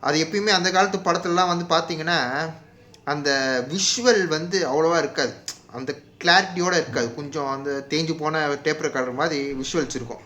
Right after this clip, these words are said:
அஹ், ஏன்னா அந்த காலத்தோட கேமரா குவாலிட்டி அவ்வளோதான். எனக்கு அந்த, அதெல்லாம் பார்த்ததுக்கப்புறம் எனக்கு ஒரே இரிட்டேட்டிங்காக இருந்துச்சு. என்னடா இந்த ஆள் இப்படி பண்றாரேன்னு. சரி, வேற வழி இல்லை, தலையெழுத்து, பார்த்தான் ஆகணும். அப்பா கிட்ட போய் சண்டையா போட முடியும் பதினஞ்சு வயசுல?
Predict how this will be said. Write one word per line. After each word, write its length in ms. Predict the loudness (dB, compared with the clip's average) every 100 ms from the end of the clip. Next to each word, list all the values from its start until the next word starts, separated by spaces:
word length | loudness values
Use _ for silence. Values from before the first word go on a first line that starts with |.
| -20 -20 -20 -20 -20 -20 -20 -20 -20 -16 -4
அஹ், 20 |
ஏன்னா 320 | 0 2 2
அந்த 260 | 2 2 4
காலத்தோட 680 | 6 6 4 4 4 4
கேமரா 280 | 2 2 0
குவாலிட்டி 520 | 0 2 2 2 0
அவ்வளோதான். 320 | 0 0 -2 -8 -18 -20 -20 -20 -20 -20 -20 -20 -8
எனக்கு 260 | -4 0
அந்த, 380 | 2 2 2 -2 -10
அதெல்லாம் 340 | -4 0 0 4
பார்த்ததுக்கப்புறம் 440 | 2 2 -2 -2
எனக்கு 220 | -4 -2 -2
ஒரே 120 | -2
இரிட்டேட்டிங்காக 640 | -4 -4 0 0 0 -2
இருந்துச்சு. 200 | -2 -6
என்னடா 440 | -10 -8 -6 -2 -2
இந்த 220 | -2 -6
ஆள் 180 | -6 -8
இப்படி 300 | -8 -8 -6
பண்றாரேன்னு. 380 | -4 -2 -2 -6 -16 -20 -20 -4
சரி, 220 | 2 2
வேற 260 | 4 2
வழி 220 | 4 2 2
இல்லை, 180 | 0
தலையெழுத்து, 460 | 2 2 2 0 -2
பார்த்தான் 480 | 0 0 2 0 0
ஆகணும். 200 | -4 -8 -12 -10
அப்பா 220 | -4 0
கிட்ட 120 | 0
போய் 100 | -2
சண்டையா 300 | -6 -2 0
போட 160 | 0 -2
முடியும் 400 | -2 -2 -4 -4
பதினஞ்சு 280 | -6 -6 -4
வயசுல? 320 | -6 -4 -6